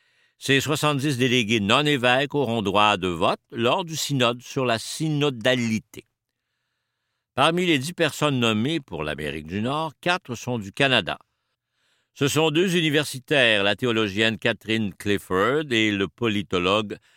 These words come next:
Sami Aoun, la religieuse Chantal Desmarais et l'administratrice scolaire Linda Stout.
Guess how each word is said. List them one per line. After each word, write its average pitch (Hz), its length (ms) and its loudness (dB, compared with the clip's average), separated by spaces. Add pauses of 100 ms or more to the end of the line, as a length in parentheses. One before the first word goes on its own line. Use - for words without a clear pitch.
(140)
Sami 113 400 0
Aoun, 165 480 0 (400)
la 123 160 6
religieuse 123 540 0
Chantal 113 420 0
Desmarais 156 640 0
et 160 260 0
l'administratrice 143 1160 -2
scolaire 92 920 -2
Linda 98 500 0
Stout. - 800 -14